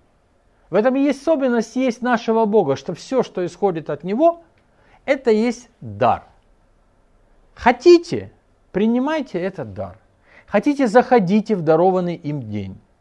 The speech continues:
Хотите, зайдя в дарованный им день, примите дарованное на этот день. А хотите, наполняйте этот день как хотите. Бог не навязывает дарованное, Он дарует.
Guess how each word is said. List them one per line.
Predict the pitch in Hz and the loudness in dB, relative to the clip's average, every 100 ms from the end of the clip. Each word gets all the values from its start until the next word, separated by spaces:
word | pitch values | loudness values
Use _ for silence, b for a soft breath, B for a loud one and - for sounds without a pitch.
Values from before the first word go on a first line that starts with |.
| b b b b | b b b b
Хотите, | 170 262 254 | 2 2 0
зайдя | 202 233 214 220 240 | 4 4 6 6 6
в | 160 | 6
дарованный | 190 208 196 185 185 | 6 8 6 2 0
им | 180 | 0
день, | 190 277 - | 0 -2 -2
примите | 196 190 233 254 208 | 0 2 0 0 -2
дарованное | 165 156 208 214 156 143 | 0 4 4 2 -2 -4
на | 143 | -4
этот | 156 170 143 | -6 -8 -10
день. | 104 104 98 98 _ _ _ _ _ B B - | -8 -8 -10 -14 _ _ _ _ _ B B -4
А | |
хотите, | 160 233 226 339 339 175 143 156 | 2 4 6 4 6 0 -2 0
наполняйте | 202 226 240 285 320 - | 2 4 4 4 0 0
этот | 226 214 | 0 0
день | 190 262 | 0 0
как | 240 233 | 2 2
хотите. | - 233 - 110 - 107 90 _ _ _ _ _ _ _ - | 2 -8 -4 -6 -6 -14 -20 _ _ _ _ _ _ _ -2
Бог | 170 - | -2 -2
не | 123 | -4
навязывает | 113 117 208 262 214 156 | -4 0 2 2 0 -2
дарованное, | 117 113 104 92 92 - | 0 0 -2 -6 -14 -4
Он | 165 139 117 | 0 0 4
дарует. | 151 160 269 190 107 | 4 4 2 2 -2